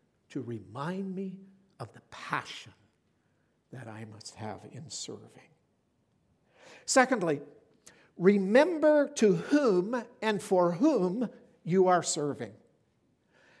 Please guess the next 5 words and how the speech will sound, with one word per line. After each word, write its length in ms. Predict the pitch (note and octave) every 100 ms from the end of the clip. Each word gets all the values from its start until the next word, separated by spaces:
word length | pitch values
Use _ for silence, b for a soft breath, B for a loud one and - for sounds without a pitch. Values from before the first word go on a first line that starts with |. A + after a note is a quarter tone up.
| -
Again, 320 | D3 G#3+ F3+
Daniel 540 | D#3 F#3 A3+ F#3 D#3 -
actually 520 | D#3+ - - F3 E3
mentioned 580 | D3 E3 E3 - D3+ C#3
this 460 | C#3 A#2+ - -